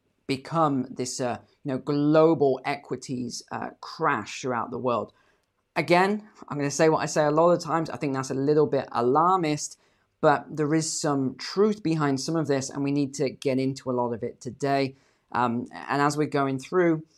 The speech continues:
I just want you to have the question in mind, um, and that's whether you have any exposure at the moment,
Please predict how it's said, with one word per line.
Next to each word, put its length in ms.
I 140
just 180
want 140
you 60
to 80
have 180
the 80
question 440
in 140
mind, 500
um, 280
and 240
that's 200
whether 140
you 240
have 260
any 260
exposure 880
at 120
the 60
moment, 540